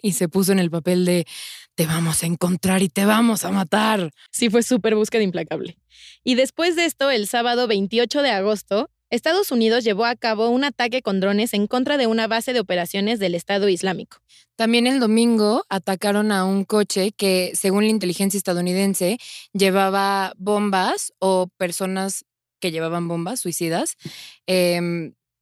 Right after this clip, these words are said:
Speaker 1: que iba directo a la, al aeropuerto de Kabul.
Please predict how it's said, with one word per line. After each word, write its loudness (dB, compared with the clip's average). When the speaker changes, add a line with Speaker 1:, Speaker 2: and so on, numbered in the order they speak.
Speaker 1:
que 4
iba 2
directo 0
a 0
la, -4
al -10
aeropuerto -2
de 0
Kabul. -4